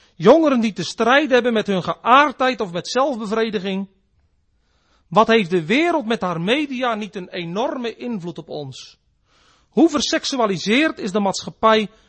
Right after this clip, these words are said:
geworden? Daarbij is de psychische nood vooral onder jongeren groot. Steeds meer worden we geconfronteerd met depressiviteit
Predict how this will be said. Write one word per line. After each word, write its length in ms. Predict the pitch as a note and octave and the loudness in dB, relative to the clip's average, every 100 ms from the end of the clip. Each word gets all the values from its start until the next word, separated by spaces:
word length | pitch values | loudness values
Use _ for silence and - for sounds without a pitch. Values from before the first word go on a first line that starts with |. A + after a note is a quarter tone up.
| _ | _
geworden? 680 | - F3+ E3+ C4 G#3 D3+ A#2 _ _ _ _ _ _ _ _ _ _ _ _ _ _ _ _ | -10 -8 -2 -2 0 -6 -8 _ _ _ _ _ _ _ _ _ _ _ _ _ _ _ _
Daarbij 500 | D#3+ F3 D#3+ B3 G3 | -4 -2 4 4 4
is 160 | A#3 E3+ | -2 -6
de 100 | F3 | -6
psychische 540 | - D4+ C4 G#3 - | -4 -4 -4 -6 -6
nood 280 | F3+ E3+ G#3+ | -2 -2 -2
vooral 340 | - G#3+ A#3+ | -6 -2 0
onder 260 | A#3+ F#3+ D#3+ | 0 -2 -4
jongeren 340 | F#3 G#3 F3+ | -4 -2 -4
groot. 460 | D#3 E3+ E3 C3+ _ _ _ _ _ _ _ _ | -4 -2 -2 -4 _ _ _ _ _ _ _ _
Steeds 460 | - - D4 E4 G#3 | -16 2 4 4 0
meer 140 | C4+ | -2
worden 220 | A#3+ A3+ | 0 0
we 60 | G#3 | -2
geconfronteerd 880 | D#3+ - G#3+ F3 E3+ D3+ - C#4 D#4+ | -8 -6 -6 -4 -10 -12 -6 -6 -4
met 180 | A3 D3+ | -8 -2
depressiviteit 1080 | G#3+ A3 E3+ - D3 C#3+ G#3 A3 C#4+ - | -2 -2 -8 -8 -12 -6 0 0 0 -10